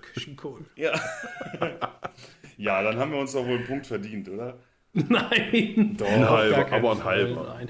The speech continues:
Speaker 3: Wir haben
Speaker 1: Wir
Speaker 3: die
Speaker 1: nehmen diesem
Speaker 3: Belehrung drin.
Speaker 1: Spiel komplett die Wertigkeit weg.
Speaker 3: Okay.
Speaker 1: Wenn wir so
Speaker 3: Okay.
Speaker 1: inflationär mit der Pun-, Punktevergabe umgehen.
Speaker 2: Führt eigentlich jemand Strichliste oder sowas, wie viele Punkte wir schon haben?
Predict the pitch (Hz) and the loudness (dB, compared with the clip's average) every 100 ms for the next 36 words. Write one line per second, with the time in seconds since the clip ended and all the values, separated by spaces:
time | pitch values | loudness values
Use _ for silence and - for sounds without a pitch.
0 | - 95 110 147 139 147 156 123 107 95 | -8 -4 -2 0 4 6 6 6 4 2
1 | - 160 160 165 160 139 143 147 139 127 | 0 2 4 4 0 0 0 0 -2 0
2 | 135 131 123 - 120 - - - _ _ | 0 0 -4 -6 -8 -10 -16 -18 _ _
3 | 95 76 82 80 - - _ - _ - | -8 -6 -6 -8 -10 -18 _ -20 _ -20
4 | - 170 151 139 143 143 143 156 180 165 | -18 -8 -4 0 2 2 0 0 0 2
5 | 156 143 139 139 139 139 139 147 147 - | 2 2 2 4 4 4 2 0 -2 -6
6 | - 143 139 - 123 120 123 123 139 135 | -4 -4 -4 -6 -4 -4 -4 -6 -10 -10
7 | 135 - - - 139 165 160 170 139 139 | -12 -14 -18 -8 -6 -4 -6 -8 -8 -8
8 | 127 - 160 170 196 190 156 135 156 160 | -8 -8 -10 -6 -6 -6 -8 -8 -8 -8
9 | 156 156 135 120 - 147 143 135 123 131 | -10 -12 -18 -20 -14 -14 -10 -10 -10 -10
10 | 131 143 165 | -10 -12 -16